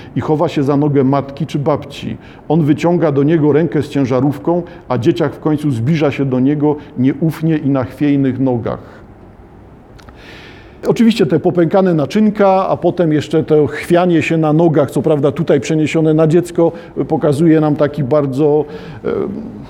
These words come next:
e, przykry wizerunek mężczyzny, więzienie, praca za granicą, cokolwiek bądź, co było przyczyną tego rozstania, nieobecności i tego powrotu mężczyzny, który, domyślamy się z kontekstu, jeszcze tego dziecka nie widział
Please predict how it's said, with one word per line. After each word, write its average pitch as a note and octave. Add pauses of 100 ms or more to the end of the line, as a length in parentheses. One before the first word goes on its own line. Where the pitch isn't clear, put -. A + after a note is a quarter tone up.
(200)
e, G#3
przykry E3+
wizerunek D3
mężczyzny, D3+
więzienie, C#3+
praca D3
za C3
granicą, C#3
cokolwiek C#3+
bądź, D3+ (220)
co D3
było C#3
przyczyną D3
tego C3+
rozstania, C#3+
nieobecności C#3+ (320)
i C3
tego C#3+
powrotu D#3+
mężczyzny, D3+
który, D3+ (480)
domyślamy D3
się D3+
z -
kontekstu, C#3+
jeszcze C#3
tego C3+
dziecka B2+
nie D3+
widział B2